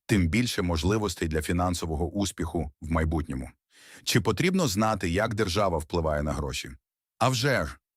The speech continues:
адже рішення уряду напряму пов'язані з добробутом людини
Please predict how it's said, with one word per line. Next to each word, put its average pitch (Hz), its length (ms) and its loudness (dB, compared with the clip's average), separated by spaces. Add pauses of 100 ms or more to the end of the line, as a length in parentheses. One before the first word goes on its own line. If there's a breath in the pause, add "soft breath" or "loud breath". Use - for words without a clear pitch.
(160)
адже 107 340 2
рішення 117 400 0
уряду 110 440 0
напряму 95 460 0
пов'язані 92 540 0
з 80 60 -2
добробутом 87 560 0
людини 87 440 0